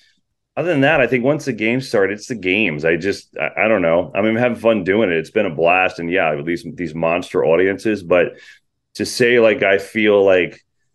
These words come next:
"Oh my God." I mean, you know, I think the one difference is, and again, staying with the game thing, it's like, you know, s-, we're doing Packers Cowboys and, you know, we're there at Lambeau Sunday night and, and, you know, and then you obviously see the audience. It's just,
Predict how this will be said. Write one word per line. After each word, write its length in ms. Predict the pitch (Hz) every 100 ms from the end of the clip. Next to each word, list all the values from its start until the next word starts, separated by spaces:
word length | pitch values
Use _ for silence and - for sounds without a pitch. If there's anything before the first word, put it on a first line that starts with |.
| _ 123
"Oh 80 |
my 120 | 110 95
God." 380 | 104 107 92
I 60 | 90
mean, 200 | 107 107
you 140 | 139
know, 60 | 123
I 80 | 110
think 140 | 139
the 60 | 120
one 240 | 123 120
difference 380 | 107 117 120 95
is, 340 | 95 92 90 _ -
and 100 | 101
again, 280 | 98 110 95
staying 320 | - 107 107
with 100 | 92
the 60 |
game 280 | 82 95 120
thing, 220 | 117 90
it's 140 | 90 101
like, 200 | 95 - - _ _
you 80 | 131
know, 40 |
s-, 220 | 117 - - - 85 92 82
we're 140 | 135
doing 320 | 139 143 135 113
Packers 480 | 120 120 120 113
Cowboys 580 | - 110 107 101 90 87
and, 220 | 90 87
you 80 | 101
know, 100 | 95
we're 140 | 87 101
there 140 | 98
at 60 | 87
Lambeau 360 | 101 107 98
Sunday 280 | - 104 92
night 360 | 87 85 85 -
and, 340 | 101 98 92 - _ _ -
and, 400 | 98 98 92 107
you 60 |
know, 180 | 101 92
and 80 | 95
then 100 | 98
you 80 | 92
obviously 280 | 95 -
see 180 | 82 -
the 140 | 95 90
audience. 420 | 101 101 82 92
It's 100 | -
just, 280 | 135 -